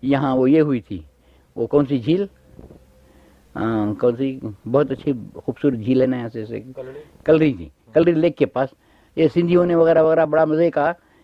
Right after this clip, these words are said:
Speaker 1: ایک اسکیم بنایا تھا، جس میں میرے بھی پانچ روپے خرچ ہوئے اپلیکیشن فارم کے واسطے، کہ ایک ہزار گز زمین، ایگریکلچرل زمین دی جائے گی پولٹری کے لیے وغیرہ وغیرہ وغیرہ، بڑی اچھی اسکیم بنائے تھے۔ آ، کہ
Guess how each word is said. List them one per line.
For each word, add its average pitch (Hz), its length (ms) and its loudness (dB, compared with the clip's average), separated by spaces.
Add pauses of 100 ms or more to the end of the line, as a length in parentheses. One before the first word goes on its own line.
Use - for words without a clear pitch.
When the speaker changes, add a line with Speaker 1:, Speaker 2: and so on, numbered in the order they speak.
Speaker 1:
ایک 139 140 -4
اسکیم 175 280 0
بنایا 110 280 2
تھا، 92 200 -10 (320)
جس 143 160 0
میں 143 100 4
میرے 160 200 4
بھی 156 80 2
پانچ 139 260 -4
روپے 127 160 -6
خرچ 104 320 -8
ہوئے 80 120 -12 (340)
اپلیکیشن 113 500 -4
فارم 98 180 -2
کے 90 140 -6
واسطے، 101 320 0 (440)
کہ 147 60 0
ایک 139 320 0
ہزار 143 200 4
گز 131 200 -2
زمین، 139 220 2
ایگریکلچرل 127 540 -2
زمین 127 280 2
دی 120 60 -4
جائے 113 220 2
گی 156 180 -2 (420)
پولٹری 131 360 2
کے 120 160 -6
لیے 120 180 0
وغیرہ 117 300 0
وغیرہ 113 240 0
وغیرہ، 135 120 2
بڑی 233 260 2
اچھی 185 180 -8
اسکیم 143 320 -6
بنائے 101 280 -4
تھے۔ 82 100 -16 (1080)
آ، 139 200 0 (340)
کہ 151 140 4